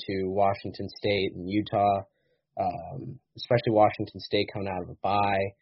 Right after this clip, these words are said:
And I think that's when people started to realize that maybe it's affecting the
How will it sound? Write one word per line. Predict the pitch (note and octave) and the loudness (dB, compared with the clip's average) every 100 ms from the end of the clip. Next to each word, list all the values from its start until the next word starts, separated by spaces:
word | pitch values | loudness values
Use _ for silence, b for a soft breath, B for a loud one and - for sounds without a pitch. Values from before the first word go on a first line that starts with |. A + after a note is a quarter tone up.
| _ _ _ _ | _ _ _ _
And | - G#2 F#2 F#2 F2+ F#2 - _ | -4 -4 -4 -8 -10 -12 -16 _
I | G#2 G#2 | -4 0
think | B2 A2 | 0 2
that's | A2 G#2 - | 4 4 2
when | G2+ F#2 | -4 -2
people | G#2 G2 F2+ | -6 -8 -10
started | - F#2+ F#2 | -2 0 0
to | |
realize | F#2 F#2 F2 E2+ - | -2 -2 -2 -4 -6
that | F2 | 0
maybe | B2+ D3+ | 4 6
it's | C#3+ A#2+ | 4 2
affecting | - - - - - G2+ | -6 0 4 4 2 -4
the | G2 | -4